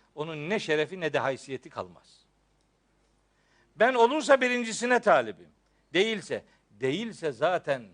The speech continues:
arkadaşlığını Allah'la şekillendirmeye çalışan bir adamım.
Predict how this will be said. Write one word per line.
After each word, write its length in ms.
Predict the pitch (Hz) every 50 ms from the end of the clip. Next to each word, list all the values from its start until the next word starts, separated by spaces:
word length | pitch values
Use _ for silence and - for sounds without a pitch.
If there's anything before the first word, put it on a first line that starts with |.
| _ _ _ _ _ _ _
arkadaşlığını 1040 | - 143 170 156 - 170 165 160 170 156 - - 156 170 165 160 175 196 208 202 - _ _ _ _ _ -
Allah'la 960 | 143 151 156 156 147 147 156 175 185 190 170 143 139 143 135 123 107 98 92 -
şekillendirmeye 920 | - - 156 143 - 156 151 147 151 151 147 147 147 143 143 143 147 165 156
çalışan 520 | - - 151 143 139 120 - 180 190 185
bir 140 | 170 139 113
adamım. 340 | 101 92 95 90 87 85